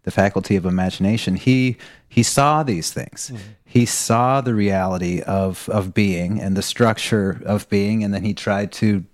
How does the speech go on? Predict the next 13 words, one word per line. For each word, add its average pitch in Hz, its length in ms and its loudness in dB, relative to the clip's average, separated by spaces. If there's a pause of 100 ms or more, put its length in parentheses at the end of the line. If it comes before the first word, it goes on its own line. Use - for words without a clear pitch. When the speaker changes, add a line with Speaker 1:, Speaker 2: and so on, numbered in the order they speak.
(100)
Speaker 1:
describe 101 680 2
that 104 400 0
and 101 360 0
put 107 160 2
it 101 80 2
on 98 160 0
paper 107 380 0
and, 104 240 0
and 104 320 0 (260)
deduce, 113 440 0
you 104 120 2
know, 98 100 0
different, 101 440 0